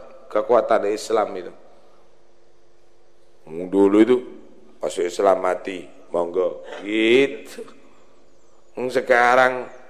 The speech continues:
masuk Kristen, mie, nggih. Ambil mie, yo. Gledek.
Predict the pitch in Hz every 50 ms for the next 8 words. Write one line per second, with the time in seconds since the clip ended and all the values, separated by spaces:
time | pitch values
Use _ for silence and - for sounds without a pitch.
0 | - - - - - - - 76 80 - 110 98 82 87 101 104 101 101 - -
1 | - 113 120 117 117 110 98 - - - - - - - - - - - - -
2 | - - - - - - - - - - - - - 98 117 120 123 113 104 95
3 | 85 82 - - - - - - - - - - 76 85 95 101 98 101 104 107
4 | - - - - - - - - - - - - - - - - - - - -
5 | - - - - - - - 285 - 160 - 349 - - - 392 403 392 381 392
6 | 415 392 349 294 - 151 - 240 - - - - - - - - - - - -
7 | - - - - - - - - 117 117 120 - - - - - - - - -
8 | -